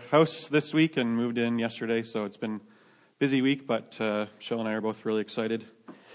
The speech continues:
So, this morning we're looking at three verses. And in these three short verses, there are two incredible promises that Jesus gives.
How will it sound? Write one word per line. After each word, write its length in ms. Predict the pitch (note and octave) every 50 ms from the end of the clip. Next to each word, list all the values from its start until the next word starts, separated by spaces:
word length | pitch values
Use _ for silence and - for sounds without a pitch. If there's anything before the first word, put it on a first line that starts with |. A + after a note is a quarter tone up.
| - - - - - - - - - - - - - - _ _ _
So, 500 | - - - G#3+ A3 G#3 D#3+ B2 G#2+ - - - - - - - - _ _ _ _ _ _ _ _ - - - - _ _ _ _ - - _ -
this 180 | C#3 - -
morning 320 | F3 F3 F#3+ F#3 D#3+ C#3 C3+
we're 100 | C#3 C#3+
looking 280 | D3 C#3+ - D#3+ D3
at 420 | C#3+ B2+ C3 - - - - - -
three 320 | C#3+ C3+ D3 D#3 E3 F3
verses. 680 | E3+ C#3 C3+ C#3 C#3 - A2 G2 F2+ E2+ - - - - _ _ _ _ _ _ _ _ _ _ _ _ _ _ _ _ _ _ _ _ _ _ - - - _ -
And 220 | B2+ B2+ C3 B2+ C3
in 200 | C#3 C#3 C#3+ D3+
these 300 | D#3 C#3+ C#3 D3 - - - - -
three 440 | - C3 C3 C3+ D3 D3+ D3+ D3
short 300 | C#3+ - - C3+ C3+ B2
verses, 580 | A2+ A#2 B2 A#2 - - G#2+ A2 G2+ F#2+ - - - _ - _ _ _ _ _ _ -
there 140 | A#2+ A#2
are 100 | A2+ A2+
two 560 | A2+ A#2 - - - E3+ E3 E3 D#3+ D3+ D3 -
incredible 1080 | C3+ B2 A#2 A2 - - - C3+ C3 C3 C3 B2+ B2 A#2 A#2 A2+ A2 G#2+ - - - _ _ _ _ _ _ _ _ _
promises 640 | - - D3+ C#3+ D3 C#3+ C#3 - - A#2+ A2+ G2+ G#2
that 200 | A#2 A2+ A2+ A#2
Jesus 360 | - A#2 A#2 G#2 A2 - -
gives. 500 | - A2+ G#2 G2 F2+ - - - -